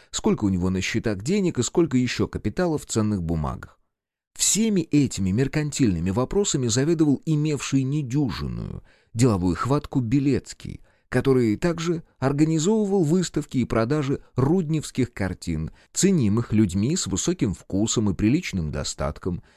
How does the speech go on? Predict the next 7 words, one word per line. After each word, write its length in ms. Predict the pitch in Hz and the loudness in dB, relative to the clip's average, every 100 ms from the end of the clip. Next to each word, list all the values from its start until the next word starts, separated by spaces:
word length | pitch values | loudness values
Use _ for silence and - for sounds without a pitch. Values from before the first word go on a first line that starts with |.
| _ | _
готовых 460 | 110 139 214 208 - | 0 2 2 2 -4
вполне 380 | - 175 190 214 | 0 0 2 0
щедро 460 | - 131 110 110 | 0 2 2 0
платить 520 | - 113 110 123 - - _ | 0 -2 0 -6 -8 -14 _
за 220 | 110 139 | 2 2
неординарные 720 | 143 147 135 143 131 98 104 110 | 2 0 2 2 2 0 0 -2
стили, 480 | - 226 208 190 | -4 -2 -2 -2